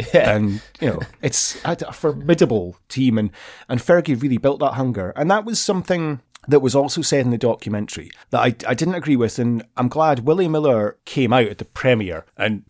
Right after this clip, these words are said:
Speaker 2: said it was a load of rubbish. Um, in the interview, Mark, in, in the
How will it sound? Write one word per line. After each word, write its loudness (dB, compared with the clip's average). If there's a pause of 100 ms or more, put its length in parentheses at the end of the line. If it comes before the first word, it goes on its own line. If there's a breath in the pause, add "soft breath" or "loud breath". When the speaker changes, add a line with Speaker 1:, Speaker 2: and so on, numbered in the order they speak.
Speaker 2:
said 2
it -6
was -10
a -4
load -4
of -4
rubbish. 0
Um, 0 (180)
in 6
the 6
interview, 0
Mark, 2
in, -4
in -4
the -4